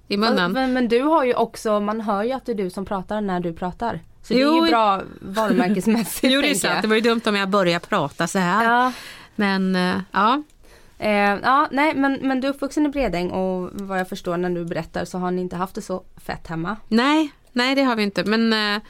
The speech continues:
Speaker 1: det var fett att växa upp i Bredäng. Alltså Bredäng
Speaker 2: Mm.
Speaker 1: är världens bästa förort med alla grönområden och vi sprang ut och lekte. Det var enorm mångfald.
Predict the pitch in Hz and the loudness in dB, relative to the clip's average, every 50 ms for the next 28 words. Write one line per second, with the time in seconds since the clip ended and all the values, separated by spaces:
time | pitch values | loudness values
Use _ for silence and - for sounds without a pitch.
0 | - - - - - - - - - 226 214 214 214 208 202 202 - 202 196 208 | -20 -20 -20 -20 -20 -20 -14 -2 0 0 2 2 2 2 2 0 -2 -4 -4 -2
1 | 185 226 214 208 208 - - - 190 190 - 180 185 185 170 185 226 262 226 190 | -2 0 0 0 -2 -2 0 -2 -2 0 0 -2 0 0 0 2 2 2 0 0
2 | - - 190 - 196 185 196 190 190 202 240 226 233 226 208 196 190 190 - - | -2 -4 -4 -2 -2 0 0 0 0 0 0 0 2 2 0 0 0 -2 -4 -6
3 | - 202 - 185 180 180 190 180 - - 180 - - 180 - - 185 185 208 226 | -8 -6 -4 -4 -2 -2 -4 -4 -4 -4 -6 -4 -4 -6 -2 0 2 2 2 0
4 | - - - - - - - - - - - 190 185 185 180 175 180 175 175 202 | -2 -4 -16 -18 -18 -18 -20 -20 -20 -8 -4 -2 -2 -2 -2 -2 -4 -2 -2 0
5 | 196 185 180 180 180 185 190 190 190 180 185 180 175 170 165 165 160 175 - - | 0 0 2 0 0 2 2 2 2 0 0 0 0 0 0 0 -2 -2 -4 -4
6 | 180 190 - - 190 185 180 180 175 - 190 185 180 175 - - - 190 180 170 | -6 -6 -4 -4 -2 -2 -2 -2 -2 -2 -2 -2 -2 -2 -2 -4 -4 -2 -2 0
7 | 165 175 202 - - - - - - - - - - - - - - - - - | -2 -2 -4 -8 -14 -20 -20 -18 -18 -18 -18 -18 -18 -20 -20 -20 -20 -20 -20 -20
8 | - - - - - - - _ - - - - 240 233 226 226 226 220 214 214 | -20 -20 -20 -20 -20 -20 -20 _ -20 -18 -4 0 0 2 2 2 2 2 2 2
9 | - - 226 226 233 269 320 320 277 247 240 214 202 202 196 - - 339 - - | 2 2 4 4 6 6 4 4 4 4 4 2 2 0 -2 -2 -2 -2 -2 -2
10 | 220 220 | -4 -8